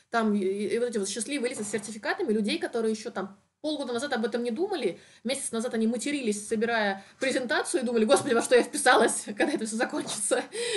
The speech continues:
как мне это сделать?» Все это проработали, все мы это проработали,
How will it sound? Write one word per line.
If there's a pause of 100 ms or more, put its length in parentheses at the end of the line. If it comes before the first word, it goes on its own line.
(120)
как
мне
это
сделать?» (600)
Все
это
проработали, (840)
все
мы
это
проработали,